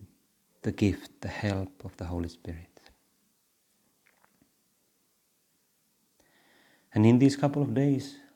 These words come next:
Lord, leading to Pentecost, and why not after it also, but <clears throat> this is a great opportunity. We, we can make a special effort to, to try to be very close to the Holy Spirit, try to learn to listen to Him,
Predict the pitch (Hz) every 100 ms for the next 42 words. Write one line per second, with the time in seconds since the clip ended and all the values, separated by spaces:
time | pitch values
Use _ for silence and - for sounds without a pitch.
0 | - 110 113 113 - _ _ _ _ _
1 | 113 117 117 104 - 104 110 110 110 -
2 | 120 85 82 82 - 87 - 87 87 135
3 | 143 - 85 92 - - - - 127 113
4 | 120 110 110 104 104 90 98 143 139 143
5 | 107 104 95 - - - - _ _ _
6 | _ _ _ _ - 120 113 117 110 -
7 | 107 - 101 135 - 92 - - 95 90
8 | 87 - _ _ _ _ _ _ _ _
9 | _ _ _ _ _ _ _ _ _ _
10 | _ - 139 - 175 - 127 117 113 -
11 | 117 120 - 101 90 87 87 82 - -
12 | - - 143 110 110 117 110 110 - 92
13 | - - _ _ _ _ - 104 120 123
14 | 98 92 95 92 85 85